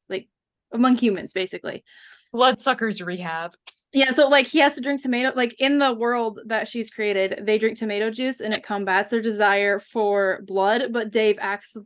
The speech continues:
Speaker 1: absolutely hates tomato juice, and so when she,
Speaker 2: That's
Speaker 1: when
Speaker 2: funny.
Speaker 1: Morgan walks in on Faye, who's the,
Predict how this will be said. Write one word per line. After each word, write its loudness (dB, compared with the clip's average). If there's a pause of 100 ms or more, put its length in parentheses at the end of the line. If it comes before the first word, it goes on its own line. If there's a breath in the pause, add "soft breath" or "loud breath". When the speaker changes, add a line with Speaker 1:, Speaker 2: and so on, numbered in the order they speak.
(260)
Speaker 1:
absolutely 0 (200)
hates 0
tomato 2
juice, 4
and -2
so 0
when 6
she, 2
Speaker 2:
That's -12 (280)
Speaker 1:
when 4
Speaker 2:
funny. 2
Speaker 1:
Morgan 2
walks -2
in -2 (180)
on -2 (800)
Faye, 0 (480)
who's -6
the, -16